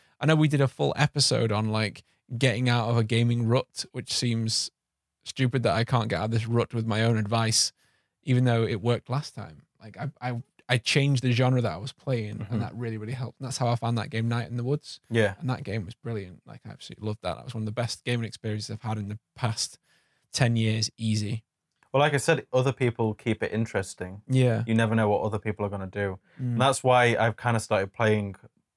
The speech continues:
Speaker 2: sometimes P V P games like Dead by Daylight, because
Speaker 1: Yeah.
Speaker 2: other people are crazy. You
Speaker 1: <laughs>
Speaker 2: don't know what they're gonna do.
Speaker 1: It's gonna run at you with a flashlight, like, "Ah."
Speaker 2: Yeah.
Speaker 1: Yeah. Yeah, may-, maybe I will. Maybe I'll see if there's any other online games I can get into.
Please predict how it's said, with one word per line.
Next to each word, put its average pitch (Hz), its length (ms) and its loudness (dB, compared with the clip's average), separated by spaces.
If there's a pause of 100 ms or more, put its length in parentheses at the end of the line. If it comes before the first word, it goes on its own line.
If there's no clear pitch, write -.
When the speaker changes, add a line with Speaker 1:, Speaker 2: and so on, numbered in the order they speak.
(160)
Speaker 2:
sometimes 104 440 -2
P 113 140 -4
V 101 120 -4
P 107 240 -2
games 113 400 2
like 104 220 0
Dead 113 160 -2
by 110 140 2
Daylight, 110 420 2 (120)
because 110 320 0
Speaker 1:
Yeah. 101 100 -2 (1500)
Speaker 2:
other 131 140 4
people 120 220 2
are 104 40 -4
crazy. 113 640 0 (160)
You 117 120 0
Speaker 1:
<laughs> 87 100 4
Speaker 2:
don't 131 140 6
know 123 100 4
what 123 160 4
they're 117 100 2
gonna 107 240 0
do. 101 420 -2 (260)
Speaker 1:
It's 254 340 -4
gonna 110 100 -2
run 117 160 4
at - 60 -2
you - 60 -6
with 104 100 -2
a 107 40 0
flashlight, 117 520 0
like, 120 120 2
"Ah." 226 220 2
Speaker 2:
Yeah. 110 380 4 (240)
Speaker 1:
Yeah. 110 240 -6 (440)
Yeah, 165 160 4
may-, 190 200 2
maybe 185 280 2
I 156 60 6
will. 139 220 6
Maybe 139 140 6
I'll 135 100 4
see - 100 2
if 127 80 2
there's 123 80 2
any 123 140 2
other 120 320 2
online 123 300 0
games 123 260 0
I 113 60 0
can 117 120 -8
get 113 160 0
into. 117 400 -2